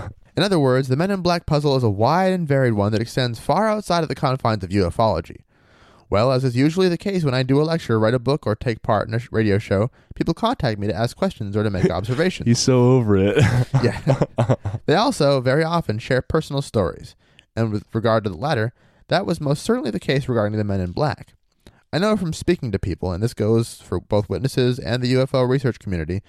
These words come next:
Speaker 1: that there is often an assumption that the Men in Black are something of the past, something that revolved around the likes of Albert Bender's Men in Black-based experiences of the early nineteen fifties and the Men in Black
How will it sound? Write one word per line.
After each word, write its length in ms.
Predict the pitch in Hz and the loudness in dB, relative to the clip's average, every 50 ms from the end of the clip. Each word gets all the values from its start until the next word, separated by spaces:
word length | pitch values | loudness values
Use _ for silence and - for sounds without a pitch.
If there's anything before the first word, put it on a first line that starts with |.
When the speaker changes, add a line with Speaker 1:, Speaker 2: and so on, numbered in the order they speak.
| _ _ _ _ _ _ _ - | _ _ _ _ _ _ _ -6
Speaker 1:
that 60 | 117 | -2
there 140 | 131 131 127 | 0 0 0
is 80 | 131 | 0
often 300 | - - 185 208 - 247 233 | 0 -2 -2 -2 -4 -4 -4
an 120 | 190 160 | -2 -2
assumption 480 | 147 - - 208 - - - - 123 117 | -2 -2 -2 -4 -4 -2 -4 -2 -2 -2
that 120 | 113 110 | -2 -4
the 80 | 127 123 | -4 -2
Men 180 | 123 120 123 | -2 0 0
in 80 | 127 123 | -2 0
Black 280 | 120 113 107 113 - | 0 0 0 0 -2
are 60 | - 117 | -4 -4
something 320 | - 135 117 - 123 107 | -4 -4 -4 -4 -4 -4
of 80 | 104 90 | -2 -4
the 60 | 98 | -4
past, 540 | - - - 247 226 - - - - - - | -8 -6 -6 -4 -4 -4 -6 -8 -14 -12 -8
something 240 | - 127 - 131 120 | -8 -2 -2 -2 -2
that 100 | 120 - | 0 0
revolved 420 | 92 113 113 117 113 113 113 110 | 0 0 2 2 2 2 2 2
around 160 | 113 113 110 107 | 0 0 0 0
the 60 | 101 | -2
likes 280 | 95 101 107 110 - - | 0 -2 -2 -2 -2 -2
of 180 | 104 101 - - _ - _ - - - | -2 -2 -2 -8 _ -20 _ -20 -8 -4
Albert 300 | - 110 120 113 - _ | -2 0 0 0 0 _
Bender's 380 | 113 113 113 110 110 107 110 | -2 0 2 2 2 2 2
Men 140 | 113 113 107 | 0 0 0
in 100 | 113 110 | 0 0
Black-based 600 | 107 113 110 110 110 - - 107 107 113 - - | 0 0 0 0 -2 -2 0 0 0 0 -2 -6
experiences 560 | 117 - - - 113 104 104 - - 110 110 | -8 -8 -4 -4 -2 -2 -2 -2 -2 -2 -2
of 120 | 107 104 98 | -2 -2 -2
the 100 | 104 - | -2 0
early 240 | 95 110 107 104 | 0 0 0 0
nineteen 260 | 104 101 104 107 104 95 | -2 -4 -6 -6 -8 -4
fifties 460 | - 139 - - 104 87 90 - - _ _ _ _ _ _ - | -4 -4 -4 -2 -2 -4 -4 -4 -8 _ _ _ _ _ _ -6
and 140 | 113 117 | -2 0
the 40 | 117 117 | 0 2
Men 160 | 120 120 123 | 2 0 0
in 100 | 117 117 | 0 0
Black 240 | 110 113 110 113 | 2 0 0 0